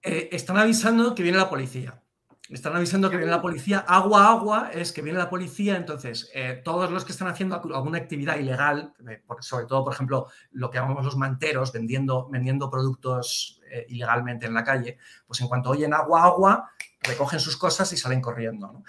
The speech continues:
Y eso es bastante típico, eh, en, en, en Madrid. Y, eh, eh, tiene relación con lo que decías tú, porque parece ser, he estado investigando un poco el origen de la expresión y parece ser que en origen tenía que ver con eso. En la Edad Media,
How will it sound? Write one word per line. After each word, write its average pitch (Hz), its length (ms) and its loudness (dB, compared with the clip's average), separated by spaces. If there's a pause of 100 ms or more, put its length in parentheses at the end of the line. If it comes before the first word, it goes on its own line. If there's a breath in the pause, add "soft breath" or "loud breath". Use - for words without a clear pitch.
(160 loud breath)
Y - 40 0
eso 156 140 0
es 143 40 -2
bastante 147 680 -2
típico, 135 840 4
eh, 120 680 -2 (180)
en, 139 120 -4
en, 127 80 -10
en 127 140 0
Madrid. 113 380 -4 (320 loud breath)
Y, 214 340 0
eh, 185 140 2
eh, - 280 0
tiene 226 280 10
relación 220 440 8
con 220 120 2
lo 196 80 0
que 202 80 0
decías 196 280 -2
tú, 214 160 -2
porque 185 260 -6
parece 156 300 0
ser, 196 380 2
he - 20 -20
estado 160 220 -2
investigando 170 420 -2
un 160 40 -6
poco 170 160 -4
el 160 60 2
origen 160 320 -2
de 165 40 -8
la 165 60 -4
expresión 160 320 -8
y - 20 -14
parece 151 240 -2
ser 190 180 -6
que - 400 -6
en 156 180 -4
origen 220 680 0 (680)
tenía 180 240 0
que 185 80 0
ver 175 160 2
con 135 160 -2
eso. 117 260 -6
En 113 80 -4
la 123 80 2
Edad 165 140 4
Media, 196 520 6